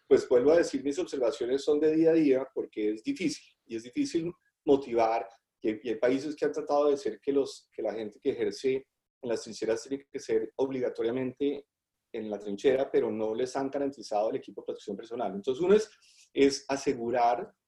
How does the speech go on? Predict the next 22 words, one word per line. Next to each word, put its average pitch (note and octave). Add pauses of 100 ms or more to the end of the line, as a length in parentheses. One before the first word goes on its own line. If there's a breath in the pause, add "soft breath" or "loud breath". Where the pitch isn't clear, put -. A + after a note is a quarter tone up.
(580)
que A#2
primero C3+
va F#3
a F3
ser F3
un E3
equipo E3+
también A2+ (400)
local C#3
multidisciplinario A2+
de B2
líderes A#2
en C#3
las A2
diferentes, A2 (200)
las, -
el A2
líder A#2
de B2
enfermería, A#2
los A2+
líderes, A#2